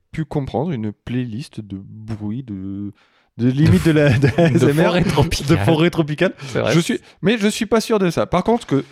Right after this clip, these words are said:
Speaker 1: ce dont je suis sûr,
Speaker 2: Il
Speaker 1: c'est qu'il
Speaker 2: paraît.
Speaker 1: a fait appel à, il a fait appel à des pointures.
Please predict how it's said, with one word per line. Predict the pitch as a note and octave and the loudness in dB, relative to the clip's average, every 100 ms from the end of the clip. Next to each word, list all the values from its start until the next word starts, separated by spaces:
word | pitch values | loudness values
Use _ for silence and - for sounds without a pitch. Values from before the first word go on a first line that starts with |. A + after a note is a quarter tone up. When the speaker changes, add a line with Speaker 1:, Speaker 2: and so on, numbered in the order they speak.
| - | -16
Speaker 1:
ce | - E3+ | -8 -2
dont | G3 | 0
je | C#3+ | 0
suis | A2+ G#2 | -4 -6
sûr, | - D4 - _ - | -6 -6 -8 _ -8
Speaker 2:
Il | G#2+ | -6
Speaker 1:
c'est | B2+ | -4
qu'il | G#2 | 0
Speaker 2:
paraît. | C#3+ | 0
Speaker 1:
a | |
fait | C#3 | 2
appel | D#3+ C3+ A2+ | 0 2 -2
à, | - - | -4 -10
il | A#2 | -2
a | B2 | -2
fait | G3+ | -2
appel | - B2+ | -2 -2
à | |
des | G2 | -4
pointures. | - F3 G3 A#3 | -4 -4 -4 -8